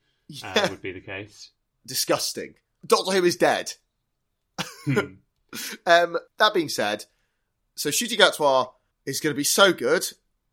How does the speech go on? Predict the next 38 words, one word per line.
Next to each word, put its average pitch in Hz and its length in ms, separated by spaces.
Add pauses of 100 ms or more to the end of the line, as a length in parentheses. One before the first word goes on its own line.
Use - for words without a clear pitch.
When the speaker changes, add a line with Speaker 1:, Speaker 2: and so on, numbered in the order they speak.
(200)
Speaker 2:
He - 180
just - 460
brings 170 240
Speaker 1:
Yeah. 131 80
Speaker 2:
such 165 320 (160)
energy 135 440
to 120 140
the 117 80
role, 98 320
and 123 100
it's 127 160
so 160 240
different. 143 360
And 131 100
once 202 160
I've 226 140
settled 151 340
into 147 320
it, 98 120
the 110 40
fact 110 220
that 113 60
we're 113 100
not 113 180
really 104 240
doing 98 320
the 95 160
"I'm 98 160
confused" 101 560
post-regeneration, 98 800
and 98 160
he's 101 140
much - 240
more 107 140
emotionally 104 580
in 104 80
touch, - 560 (400)
it, 160 80